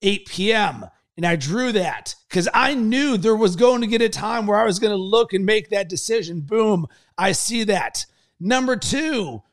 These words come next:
what I did is I laid out my running clothes the night before in the kitchen. That way, I made the commitment ahead of time. There is no way I'm not going to do this with my running clothes and shoes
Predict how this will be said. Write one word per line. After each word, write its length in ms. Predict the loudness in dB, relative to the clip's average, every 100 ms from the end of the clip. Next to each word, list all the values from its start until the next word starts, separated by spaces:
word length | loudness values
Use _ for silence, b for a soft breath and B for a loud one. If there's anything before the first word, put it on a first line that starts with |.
| _
what 220 | 0 2
I 160 | 4 2
did 500 | 2 2 2 -2 -14 b 0
is 180 | 0 2
I 180 | 2 2
laid 320 | 2 2 4
out 240 | 4 2 4
my 140 | 2
running 400 | 4 4 4 0
clothes 640 | -2 2 2 4 2 2 -8 b
the 160 | -4 0
night 380 | 4 4 2 -2
before 720 | -4 2 4 6 6 2 -2 b b
in 160 | 0 0
the 80 | 0
kitchen. 640 | 0 0 0 -6 -8 -14 _ _
That 320 | 0 2 2
way, 300 | 4 4 4 2
I 180 | 0 2
made 380 | 2 4 2 0
the 80 | -4
commitment 600 | -2 0 2 2 0 0
ahead 300 | 0 0 2
of 100 | 0
time. 480 | -2 -6 -6 -8 -12 b
There 220 | b 2 2
is 140 | 2
no 180 | 2 2
way 240 | 4 4
I'm 160 | 2 2
not 300 | 0 0 0
going 220 | 0 0
to 60 | -4
do 220 | -2 0
this 240 | 0 0
with 120 | -2
my 140 | 0 0
running 340 | 2 0 -2
clothes 340 | -4 -2 -2 -2
and 100 | -4
shoes 480 | -4 -2 -2 -4